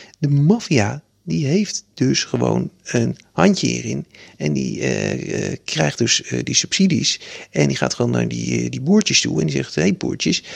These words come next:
eh, zet jij eens even hier een mooi, eh, zonnepaneelparkje hier even neer in jouw weilandje. En, eh, dan krijgen wij lekker een stukje van de, eh,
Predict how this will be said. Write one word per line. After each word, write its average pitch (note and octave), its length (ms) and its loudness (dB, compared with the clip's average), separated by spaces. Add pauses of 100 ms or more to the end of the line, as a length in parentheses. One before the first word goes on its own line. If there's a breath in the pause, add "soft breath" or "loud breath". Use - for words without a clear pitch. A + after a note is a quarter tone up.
(220 loud breath)
eh, E3 120 2
zet F3 200 4
jij E3 160 6
eens D#3 100 4
even C#3+ 240 0
hier C#3+ 120 0
een C3 60 0
mooi, A#1 420 2
eh, B1 580 -2
zonnepaneelparkje A2 1300 -2
hier F#2+ 200 -6
even A2 200 -4
neer G#2 220 -6 (340 loud breath)
in C3+ 120 -2
jouw A#2 160 2
weilandje. A2 600 0 (340 loud breath)
En, F3+ 320 4
eh, D#3+ 60 0
dan D3 160 2
krijgen D#3+ 240 2
wij G3+ 160 4
lekker - 240 0
een A#2+ 160 -2
stukje - 280 -2
van A#1 220 -2
de, A1 460 0 (280)
eh, - 100 -8